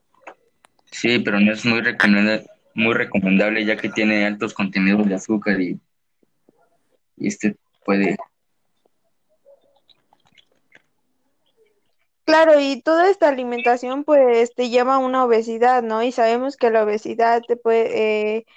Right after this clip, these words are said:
Speaker 2: va en cam-, puede desencadenar otras enfermedades como puede ser hipertensión, enfermedades cardiovasculares.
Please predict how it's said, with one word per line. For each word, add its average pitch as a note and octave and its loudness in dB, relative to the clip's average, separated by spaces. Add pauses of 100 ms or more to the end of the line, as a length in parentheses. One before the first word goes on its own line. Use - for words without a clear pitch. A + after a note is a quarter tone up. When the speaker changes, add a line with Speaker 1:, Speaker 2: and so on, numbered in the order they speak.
(360)
Speaker 2:
va B3 0
en C4+ -4
cam-, A3+ -2 (200)
puede D#4+ 4
desencadenar A#3+ -2
otras B3 -2
enfermedades A3+ -2
como G#3+ -10
puede G#3+ -2
ser G#3+ -6
hipertensión, G#3+ -8
enfermedades A3 -8
cardiovasculares. B3 -4